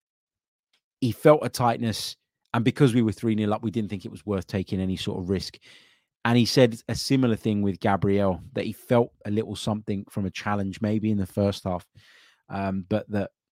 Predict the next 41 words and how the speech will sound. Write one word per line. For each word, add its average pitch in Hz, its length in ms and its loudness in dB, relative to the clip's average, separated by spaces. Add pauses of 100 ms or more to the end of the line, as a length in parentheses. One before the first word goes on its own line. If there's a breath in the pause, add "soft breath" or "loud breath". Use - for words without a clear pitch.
(140)
you 107 100 0
know, 98 140 0
when 98 180 -2
you 101 80 0
looked 113 200 0
at 95 80 -6
the 92 80 -8
game 90 240 -4
state, 90 200 -8
you 98 80 -4
looked 110 180 -6
at 92 60 -12
the - 60 -12
situation 90 500 -8
that 78 80 -6
Arsenal 87 340 -8
were 87 140 -4
in, 90 80 -4
it, 87 80 -8
w-, 104 200 -6
it 107 60 -4
wasn't 107 340 0
worth 98 300 0
persisting 95 560 -4
or 90 60 -2
continuing 117 520 4
with 92 120 -8
him, 87 120 -6 (380 soft breath)
so - 160 -6
they 95 140 -2
took - 260 -8
him 95 120 -2
off. 85 300 -8 (440 soft breath)
There 147 120 2
is 175 100 2
a 190 40 2
nice 170 220 -2
break 135 360 2
now 98 240 -6 (260)
between 110 360 -2
Arsenal's, 104 560 -6